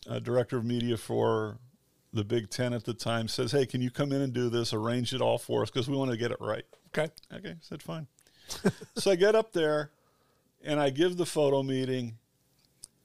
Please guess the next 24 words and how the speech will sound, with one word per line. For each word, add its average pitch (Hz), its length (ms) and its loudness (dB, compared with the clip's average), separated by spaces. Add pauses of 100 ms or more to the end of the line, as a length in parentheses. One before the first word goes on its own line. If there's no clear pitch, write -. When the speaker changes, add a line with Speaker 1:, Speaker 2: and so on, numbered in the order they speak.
(220)
Speaker 1:
you 147 180 0
know, 147 140 4
and 143 80 4
I'm 135 120 0
talking 139 480 0
about 127 400 2
this, 123 320 0
that, 120 220 2
and 120 60 -8
the 117 140 0
other 117 180 0
thing. 117 560 -4 (1600)
And 135 140 2
I'm 120 80 0
talk-, 143 380 2
I'm 123 160 -4
talking 139 460 0
about, 120 460 2 (500)
you 139 100 0
know, 123 340 -2 (120)
keep 160 300 -10
your 143 200 2
eyes 127 260 4
open, 120 580 0